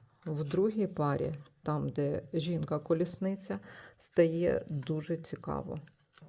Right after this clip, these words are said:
Навіщо вона це робить? Навіщо жінка все на собі везе? По-перше, це може бути союз,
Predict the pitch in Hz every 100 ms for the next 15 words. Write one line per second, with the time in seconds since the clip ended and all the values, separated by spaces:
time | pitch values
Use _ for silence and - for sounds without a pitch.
0 | - 156 156 156 - 165 156 147 147 143
1 | - 147 131 107 107 156 156 151 160 -
2 | 139 - 180 196 175 - - 156 156 -
3 | 139 135 131 139 - - - - - -
4 | - - - - 214 208 202 196 - 180
5 | - 202 202 185 185 165 165 165 156 -
6 | - 143 135 175 196 -